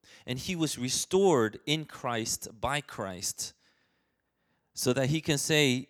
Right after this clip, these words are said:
through Christ, he is a partaker of the glory that is going to be reve-, be revealed. Excuse me. So Peter is an elder who has sinned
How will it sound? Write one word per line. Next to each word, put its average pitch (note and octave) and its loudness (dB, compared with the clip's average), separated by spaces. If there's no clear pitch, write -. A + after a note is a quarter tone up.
through C#3+ -2
Christ, C#3 -4
he C3 -2
is A#2+ -4
a A2+ -2
partaker F3+ -4
of G2+ -8
the A2 -4
glory A2 -4
that G2 -6
is F#2+ -6
going G#2 -6
to G#2+ -14
be G2 -10
reve-, G2 -14
be A#2+ 2
revealed. G#2 -2
Excuse A2 -8
me. F2 -12
So C#3 -2
Peter G#3 -4
is C#3 -4
an A#2+ -6
elder F#3 -4
who C#3+ -4
has A#2 -4
sinned F#3 -6